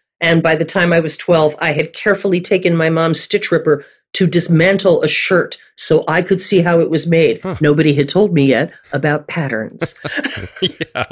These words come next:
Speaker 2: <laughs>
Speaker 1: I've always been curious that way.
Speaker 2: Yeah, and it's, it's clearly paid off. Um, and it's, it's good to be curious. Uh, and, and practice pads are,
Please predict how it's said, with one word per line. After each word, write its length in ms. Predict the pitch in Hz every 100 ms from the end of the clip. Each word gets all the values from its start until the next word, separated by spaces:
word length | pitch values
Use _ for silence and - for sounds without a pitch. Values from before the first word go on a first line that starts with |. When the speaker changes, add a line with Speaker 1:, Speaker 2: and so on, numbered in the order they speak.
| -
Speaker 2:
<laughs> 100 | 311 359 - 311 - - - - - - - 523 440 -
Speaker 1:
I've 120 | 277
always 300 | 277 277 262
been 260 | - 233 233
curious 460 | 240 214 202 180
that 220 | 180 151 139
way. 320 | 139 127 - _
Speaker 2:
Yeah, 280 | 113 120 117
and 180 | 117 120
it's, 220 | 117 -
it's 200 | 120 -
clearly 320 | - 131 123
paid 300 | - 107 101
off. 460 | 101 101 98 - -
Um, 640 | 95 90 85 80 80 85 _ _
and 280 | - 101 104 _ _ _
it's, 160 | - 117
it's 160 | 143 -
good 180 | 151 127
to 60 |
be 100 | 107
curious. 720 | - - 98 82 73 - - - -
Uh, 340 | 90 85 82
and, 160 | 98 117
and 140 | 135 120
practice 320 | 160 190 151
pads 340 | - 123 113
are, 340 | 110 98 92